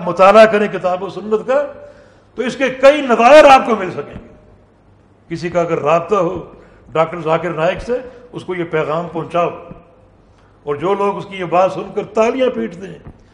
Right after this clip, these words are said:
وہ بھی اللہ کا خوف کریں۔ اللہ ہر شے پر قادر، ان اللہ علی کل شیء قدیر، اللہم لا مانع لما اعطیت ولا معطی لما منعت۔ اللہ تعالیٰ اگر دینے کا فیصلہ فرما لے اس کو کوئی روک نہیں سکتا،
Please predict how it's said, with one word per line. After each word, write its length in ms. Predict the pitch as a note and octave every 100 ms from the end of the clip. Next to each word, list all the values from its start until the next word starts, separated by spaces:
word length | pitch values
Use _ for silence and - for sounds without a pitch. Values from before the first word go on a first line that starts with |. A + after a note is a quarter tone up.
| _ _
وہ 120 | - C4
بھی 100 | G#3
اللہ 160 | F3
کا 160 | E3+ D#3+
خوف 260 | C#3+ D3 -
کریں۔ 200 | C#3+ E3 - - _
اللہ 340 | F#3 G3+ G#3 -
ہر 140 | C#4+ -
شے 140 | G#3 D#3
پر 100 | -
قادر، 360 | C3 A#2+ G#2+ - _ _ _ _
ان 220 | - E3+ D#3+
اللہ 460 | D3+ F#3+ G#3 B3+ - - -
علی 220 | E3 G#3 G#3
کل 220 | G#3+ F#3+ D#3+
شیء 220 | D3+ D3 C#3
قدیر، 260 | A#2+ A2+ A2 _ _ _ _ _ _ G3+
اللہم 420 | G3 G#3 F3+ F3
لا 140 | E3 E3
مانع 340 | D#3+ F3 F3
لما 280 | D#3+ D3+ D3+ D3
اعطیت 380 | D3 D3+ G#3 D#3+ D#3+ - _ _ _ _ _ B2
ولا 240 | E3 F#3
معطی 420 | E3+ A3 F#3 F#3+
لما 280 | F3+ D#3 D#3
منعت۔ 400 | D3 D#3+ C3 - A2 - _ _ _ _ _ _ -
اللہ 180 | F#3+
تعالیٰ 220 | E3+ E3+ D#3+
اگر 180 | D#3 D3+
دینے 320 | D#3 E3 F3+
کا 100 | E3+
فیصلہ 300 | D3+ D#3+ E3+ D#3+
فرما 260 | F3 F3 G#3+
لے 140 | A#3+ A#3+ - - - -
اس 120 | D#3
کو 140 | - E3
کوئی 160 | D3+
روک 260 | B2 F#3+ G3
نہیں 140 | G#3+
سکتا، 300 | E3+ E3 D#3+